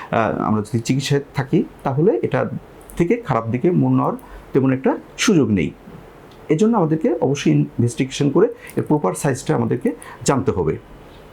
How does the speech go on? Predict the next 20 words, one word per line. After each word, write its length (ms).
এখন 260
যেটা 160
আমি 120
বলতে 180
চাচ্ছি 320
সেটা 200
হচ্ছে 220
যে 220
কারণ, 320
কী 100
কারণে 320
এটা 220
হতে 160
পারে? 240
এর 300
কারণটা 440
খুব 260
একটা 480
জানা 240
নাই 240